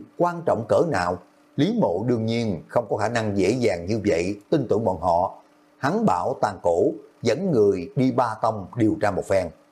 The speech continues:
Thế mà thật sự tra được, Phật môn Tam Tông của Thanh Quốc đã có một trăm năm thời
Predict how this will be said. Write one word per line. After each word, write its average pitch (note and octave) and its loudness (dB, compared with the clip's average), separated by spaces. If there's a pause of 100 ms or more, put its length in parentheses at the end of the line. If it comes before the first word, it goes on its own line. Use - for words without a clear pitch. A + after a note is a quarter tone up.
(400)
Thế F#3 2
mà E3 -2
thật G#2 -2
sự G2 0
tra G#2 2
được, E2+ 2 (460)
Phật A2 -4
môn A#2+ 0
Tam A2+ -2
Tông A#2 0
của A#2 -4
Thanh G#2+ -2
Quốc C#3 2 (400)
đã A#2 0
có G3 2
một B2+ 0
trăm D3 -2
năm D3 -2
thời F2+ 2